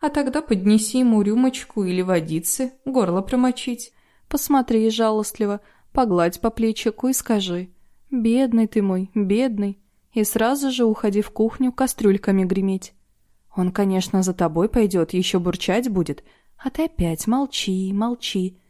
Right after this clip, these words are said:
и вздыхай печально». И молча ему тарелку борща горячего раз, и еще стопочку, два, а потом сядь напротив, щеку ладонью подопри и смотри на него,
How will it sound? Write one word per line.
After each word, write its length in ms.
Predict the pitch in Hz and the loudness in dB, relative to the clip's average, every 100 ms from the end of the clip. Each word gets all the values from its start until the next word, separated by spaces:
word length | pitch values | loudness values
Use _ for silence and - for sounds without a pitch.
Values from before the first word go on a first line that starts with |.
| _ | _
и 80 | - | -4
вздыхай 480 | 240 226 247 208 185 | -2 0 0 0 -2
печально». 580 | 185 185 196 180 180 180 _ _ _ _ _ _ _ _ - - _ - - | -2 -2 -2 -2 -4 -6 _ _ _ _ _ _ _ _ -20 -20 _ -20 -8
И 160 | - 226 | 0 2
молча 540 | 208 196 196 196 - | 2 2 0 0 0
ему 300 | 208 202 202 | 2 2 0
тарелку 500 | 196 208 208 202 - | 2 2 4 2 0
борща 420 | 202 208 202 - 196 | 0 0 0 -2 0
горячего 680 | 196 202 196 - 208 202 202 | 0 2 0 -2 -2 2 2
раз, 340 | 320 - - - - _ | 0 -4 -10 -16 -20 _
и 80 | - | -4
еще 380 | 262 214 - 190 | 0 0 0 0
стопочку, 800 | - - 190 196 190 - 185 185 | 0 0 0 -2 -4 -6 -8 -4
два, 340 | 208 196 233 349 _ _ _ - - | -2 0 0 -2 _ _ _ -20 -12
а 100 | 185 | -6
потом 360 | 180 175 185 180 | -2 0 0 -2
сядь 380 | 185 208 233 262 | -2 -4 -2 -2
напротив, 640 | 247 - 226 - 214 - _ _ _ - | 0 0 0 0 -6 -8 _ _ _ -18
щеку 440 | - - 269 - | -6 -2 0 2
ладонью 460 | 190 180 175 180 214 | 0 2 0 0 -2
подопри 600 | 233 233 226 - 233 - | 0 0 0 -2 -4 -4
и 80 | 302 | -6
смотри 480 | - 302 302 220 214 | -2 -2 -2 -2 0
на 120 | 220 | 0
него, 380 | 214 214 208 202 | 0 -2 -2 -4